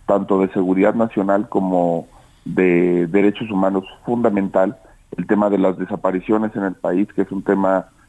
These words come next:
gravísimo, que nos coloca en una lista ignominiosa.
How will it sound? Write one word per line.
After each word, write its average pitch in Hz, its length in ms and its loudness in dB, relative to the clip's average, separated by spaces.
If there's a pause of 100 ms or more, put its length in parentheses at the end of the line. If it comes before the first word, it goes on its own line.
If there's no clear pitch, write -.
(120)
gravísimo, 98 640 0
que 92 100 -6
nos 92 160 -6
coloca 101 360 0
en 101 100 -2
una 101 280 0
lista 98 560 0
ignominiosa. 101 880 -2